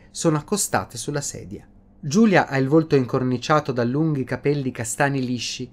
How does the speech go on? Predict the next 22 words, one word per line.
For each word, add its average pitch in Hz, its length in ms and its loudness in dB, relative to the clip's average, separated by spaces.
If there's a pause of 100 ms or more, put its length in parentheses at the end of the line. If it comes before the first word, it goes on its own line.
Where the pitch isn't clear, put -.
(180)
che 139 120 0
in 120 120 2
parte 202 400 4
le 127 120 2
ricadono 123 460 2
dietro 117 280 -2
le 117 80 -2
spalle 113 640 -4
e 143 120 -2
in 156 160 0
parte 113 440 0
sul 185 280 -2
lato 135 240 -2
destro 147 360 -4
del 165 160 -2
petto. - 500 -12 (720)
Del 127 220 0
viso 151 440 0 (300)
vediamo 156 420 4
il 143 60 4
profilo 156 380 0
sinistro 151 680 -2